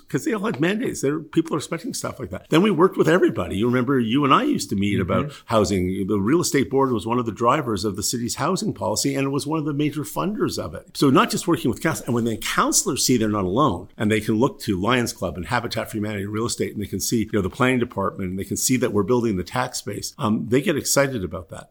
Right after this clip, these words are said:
Speaker 1: And so I, I, I can't imagine. I'm, I've learned more. Um, we've got a council that f-, wants to be listened to. I only have one vote, so you're absolutely have to. You're re-, basically electing sixteen people. One's called mayor, but there's really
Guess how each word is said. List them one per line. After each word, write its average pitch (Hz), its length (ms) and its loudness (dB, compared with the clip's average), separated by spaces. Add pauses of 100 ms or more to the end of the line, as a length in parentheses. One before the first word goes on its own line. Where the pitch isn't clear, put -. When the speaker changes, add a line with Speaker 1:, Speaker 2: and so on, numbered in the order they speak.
Speaker 1:
And 139 120 2
so 156 140 4
I, 170 200 8
I, 160 280 6
I 151 120 4
can't 165 300 0
imagine. 127 420 4
I'm, 113 400 -2 (240)
I've 117 200 2
learned 143 260 6
more. 131 640 4
Um, 107 360 2
we've 110 140 -2
got 151 140 2
a 123 40 -2
council 139 440 0
that 101 80 0
f-, - 280 -14
wants 127 440 2
to 127 100 -2
be 101 140 2
listened 90 380 0
to. 110 420 -4
I 113 120 2
only 156 180 4
have 123 160 0
one 107 200 0
vote, 110 300 0
so - 120 -2
you're 107 240 0
absolutely 123 720 -2
have 123 360 -2
to. 113 260 -4 (180)
You're 113 140 2
re-, 147 120 8
basically 131 440 2
electing 101 540 0
sixteen - 440 0
people. 117 280 0
One's 117 240 2
called 113 340 2
mayor, 143 220 2
but - 120 -8
there's 107 220 0
really 110 320 2